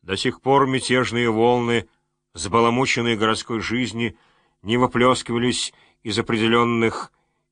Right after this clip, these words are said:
и расчерченных Колдуновым берегов и не взлетали так высоко. До сих пор сильные люди города сего пребывали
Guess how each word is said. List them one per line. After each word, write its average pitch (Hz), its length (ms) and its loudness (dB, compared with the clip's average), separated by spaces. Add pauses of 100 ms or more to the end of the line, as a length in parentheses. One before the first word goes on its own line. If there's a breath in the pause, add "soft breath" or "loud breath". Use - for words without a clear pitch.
и 117 140 0
расчерченных 113 1000 -2
Колдуновым 113 760 0 (240 soft breath)
берегов 117 720 0 (840)
и 120 220 2
не 165 160 2
взлетали 123 680 0
так 113 280 -4
высоко. 98 560 -6 (1900)
До 90 120 -4
сих 170 240 -2
пор 214 280 2 (440)
сильные 202 560 2
люди 185 260 2
города 170 440 4
сего 170 460 4
пребывали 147 800 2